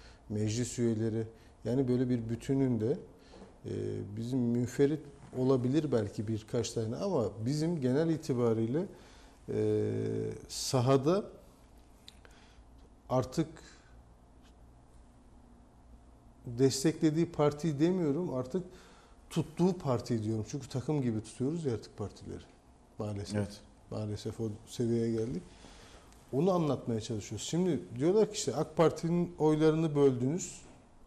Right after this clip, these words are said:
Speaker 1: E, işte siz olmasaydınız ak Parti kazanacaktı vesaire. Diyorum ki mesela cami cemaati bunu çok yapıyor bize.
Speaker 2: Evet, evet.
Speaker 1: Gittiğimiz zaman diyorum ki amcacığım diyorum, biz bu oyları,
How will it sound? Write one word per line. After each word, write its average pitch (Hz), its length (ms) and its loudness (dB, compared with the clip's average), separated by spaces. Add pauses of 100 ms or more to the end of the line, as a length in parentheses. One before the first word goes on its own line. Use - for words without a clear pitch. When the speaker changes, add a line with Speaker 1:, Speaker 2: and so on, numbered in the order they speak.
(100)
Speaker 1:
E, 110 40 -12 (140)
işte 139 220 0
siz 156 180 0
olmasaydınız 151 840 2 (440)
ak 147 200 2
Parti 139 360 2
kazanacaktı 139 800 2
vesaire. 131 360 -2 (380)
Diyorum 185 200 2
ki 156 200 -10
mesela 135 320 -4
cami 170 260 4
cemaati 165 460 0
bunu 156 140 -2
çok - 260 -6
yapıyor 117 380 -2
bize. 107 180 -4
Speaker 2:
Evet, 123 220 0
evet. 107 120 -2
Speaker 1:
Gittiğimiz 165 440 6
zaman 127 320 2 (480)
diyorum 202 280 6
ki 147 100 2
amcacığım 165 460 2
diyorum, 110 260 -2 (440)
biz 185 240 -2
bu 185 80 4
oyları, 180 500 4